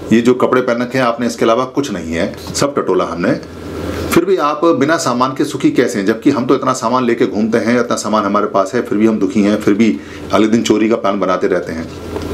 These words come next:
तब उन्होंने बताया कि अगर ये जो सामान है, ये सामान जो साथ होता है, ये हमारा राग है, ये हमारा द्वेष है।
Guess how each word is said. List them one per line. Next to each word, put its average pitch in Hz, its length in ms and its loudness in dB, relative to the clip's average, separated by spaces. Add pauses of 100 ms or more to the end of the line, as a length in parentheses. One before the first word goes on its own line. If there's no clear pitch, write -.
(720)
तब 160 80 2
उन्होंने 160 320 2
बताया 131 440 0
कि 156 160 2
अगर 143 520 2 (720)
ये 123 60 6
जो 147 240 6
सामान 135 520 2
है, 143 280 0
ये 156 140 6
सामान 127 380 0
जो 151 100 0
साथ 120 260 0
होता 101 380 0
है, 110 240 2
ये 143 200 4
हमारा 98 400 0
राग 95 360 0
है, 123 200 0
ये 127 120 4
हमारा 90 320 0
द्वेष 90 380 -2
है। 71 140 -8